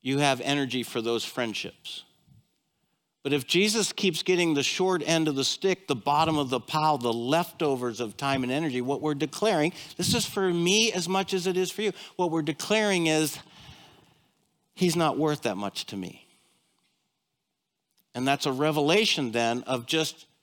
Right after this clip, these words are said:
the extent of our devotion to Jesus and the place that he holds in our life. So really the picture needs to change if we're going to understand that Christ is the single most important priority of our life.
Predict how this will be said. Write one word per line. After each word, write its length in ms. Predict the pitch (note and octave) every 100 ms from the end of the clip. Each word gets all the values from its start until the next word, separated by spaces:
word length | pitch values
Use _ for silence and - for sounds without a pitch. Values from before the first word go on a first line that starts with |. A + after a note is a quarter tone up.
| _ _ _ _ _ _ -
the 160 | C#3+
extent 440 | D3 - - F#3+ F3+
of 100 | C3+
our 140 | C3
devotion 560 | C3 B2+ E3+ F3 - B2+
to 100 | C3
Jesus 540 | B2+ F#3 C#3+ B2+ A#2 -
and 240 | C3 C3
the 80 | C3
place 440 | C3 - F#3+ D#3 -
that 120 | B2+
he 60 |
holds 300 | A#2+ D3 D3
in 80 | C3+
our 120 | B2
life. 480 | C3 A#2 - - - _ _ _ _ _ _ _ _ _ _ _ _ _ _ _ _ _ _ _ _ _ _ _ _ _ _ _ _ _ _ _ _ _ _ _ _ _ _ _ _ _ _ _
So 360 | - F3 D#3 - - - _ _ _ -
really 260 | G#3+ G#3
the 100 | D#3+
picture 420 | - D3+ - E3
needs 300 | D#3 D3+ -
to 100 | -
change 800 | A#2 - G3 A3+ D3 B2 E3+ D#3+ -
if 160 | C#3 D3+
we're 40 |
going 280 | D#3 D#3 D3
to 80 | -
understand 720 | D#3+ D3+ - E3+ E3 E3+ C#3+
that 200 | C3 -
Christ 500 | - E3+ E3 - -
is 260 | E3 E3 -
the 200 | D#3+ C#3+
single 440 | - F#3 G3 F3+
most 340 | D#3 C#3+ C3+
important 520 | C#3+ B2 E3 F3+ C3 C3
priority 480 | C#3+ C#3+ D#3 C3
of 100 | A#2+
our 100 | B2+
life. 360 | C#3+ G#3+ C3+